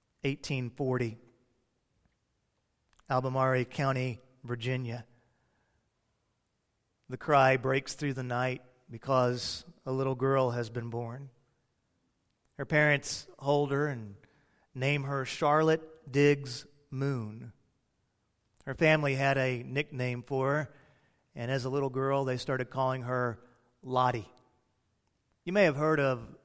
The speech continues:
Lottie Moon. There's an offering, a missions offering that churches take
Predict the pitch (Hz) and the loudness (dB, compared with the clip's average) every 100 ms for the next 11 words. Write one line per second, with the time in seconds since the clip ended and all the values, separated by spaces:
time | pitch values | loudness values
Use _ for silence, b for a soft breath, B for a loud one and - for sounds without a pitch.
0 | 143 131 131 127 127 135 156 147 131 131 | 0 2 2 0 -4 -4 -6 -6 -4 -4
1 | 120 131 139 151 147 131 127 120 b b | -6 -4 0 0 0 -6 -6 -8 b b
2 | - 139 185 - 139 127 123 120 - 117 | -6 0 0 0 -4 0 0 0 -6 -10
3 | 113 113 113 - - 135 123 123 - 139 | -8 -6 -6 -6 -8 -8 -6 -10 -6 -4
4 | 127 | -4